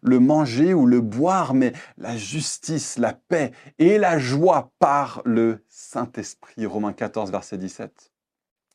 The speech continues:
La vie chrétienne, c'est une vie de victoire et de victuailles spirituellement d'abord. Béni soit le Dieu et Père de notre Seigneur Jésus-Christ, qui nous a bénis de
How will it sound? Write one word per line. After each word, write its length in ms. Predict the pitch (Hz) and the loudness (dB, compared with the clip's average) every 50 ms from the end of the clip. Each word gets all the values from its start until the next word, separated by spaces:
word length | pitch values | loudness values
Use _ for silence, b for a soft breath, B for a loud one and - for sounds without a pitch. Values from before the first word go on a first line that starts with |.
| _ | _
La 120 | - 123 120 | -2 -2 0
vie 120 | 117 147 | 0 -2
chrétienne, 680 | - - - 160 156 - - 175 180 202 196 156 127 B B B B B B B B B | -4 -2 -4 -4 -4 0 2 2 2 4 4 2 0 B B B B B B B B B
c'est 320 | _ - - 170 165 - 170 | _ 0 0 0 0 0 -2
une 160 | 170 165 151 | 0 0 0
vie 220 | 135 123 156 180 | 0 0 -2 0
de 120 | 147 151 160 | 2 2 2
victoire 920 | 139 123 117 151 156 - - - 139 147 175 214 208 185 135 110 - B B B B _ | 2 2 0 -4 -6 -8 -12 -8 -2 0 2 2 4 2 0 -2 -4 B B B B _
et 100 | 143 139 | 0 2
de 120 | 131 143 | 4 4
victuailles 800 | 139 131 120 135 185 - - - - - 170 196 202 208 151 127 | 4 4 2 0 -2 -4 -4 -8 -6 0 2 4 4 4 2 0
spirituellement 1120 | - - - - - - 214 233 196 175 202 175 - - - 180 151 156 170 185 190 196 180 | -2 -6 -10 -12 -10 -2 0 0 2 2 0 -2 -2 -4 0 0 0 0 0 0 0 0 0
d'abord. 600 | 156 160 165 165 170 202 202 180 147 - - - | 0 0 0 2 2 4 4 4 2 0 -4 -10
Béni 680 | 110 98 92 - 190 208 208 208 202 196 196 196 175 | -12 -14 -8 -6 -2 0 0 0 2 0 0 0 -2
soit 560 | - - - - 165 170 202 196 175 131 b b b b b b b _ _ _ | -4 -8 -10 -8 0 2 2 4 2 0 b b b b b b b _ _ _
le 160 | 117 131 131 | 0 0 0
Dieu 560 | 123 113 104 113 151 202 208 185 - - - | 0 -2 -4 -2 0 2 2 2 2 2 -2
et 80 | 127 123 | -2 -4
Père 400 | 123 _ 160 180 180 160 139 123 | -4 _ -2 0 0 0 0 0
de 80 | 127 | 0
notre 200 | 123 120 117 - | 0 0 -2 -4
Seigneur 500 | - - - 139 135 139 135 135 131 117 | -8 -4 -4 -2 0 0 0 0 -2 -2
Jésus-Christ, 880 | 98 127 139 113 127 139 - - - - 165 156 - - - - - - _ | -2 -2 -4 -2 -2 -6 -6 -8 -12 -8 -8 -8 -8 -8 -14 -18 -20 -20 _
qui 140 | _ 120 | _ 0
nous 180 | 123 131 123 127 | 0 0 2 0
a 60 | 160 135 | -2 -4
bénis 420 | 123 113 170 185 180 180 185 175 | -4 -4 -4 -2 0 0 0 0
de 100 | 151 | 0